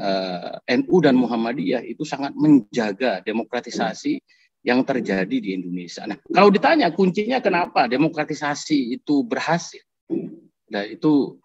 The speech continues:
ada satu ungkapan yang sangat terkenal di lingkungan Nahdlatul Ulama, "Hubbul waton minal iman," bahwa mencintai tanah air bagian dari iman. Eh, saya baca di dalam bukunya Bung Karno,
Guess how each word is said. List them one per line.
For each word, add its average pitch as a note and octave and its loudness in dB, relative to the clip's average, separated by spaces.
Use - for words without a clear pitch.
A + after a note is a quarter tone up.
ada A#2 -4
satu A#2 -2
ungkapan A#2+ 0
yang A2 -2
sangat A2 -4
terkenal B2+ -2
di G2+ -4
lingkungan G#2 -4
Nahdlatul F#2 -8
Ulama, F2 -10
"Hubbul G#2+ 0
waton B2 -2
minal G#2 -2
iman," G2+ -8
bahwa G#2+ -2
mencintai A2 0
tanah F#2 0
air B2 -2
bagian G2 -6
dari F2+ -6
iman. E2 -10
Eh, G#2+ -4
saya D#3 4
baca B2 2
di C3 2
dalam A#2 0
bukunya G#2+ -4
Bung G2+ -2
Karno, A#2+ -4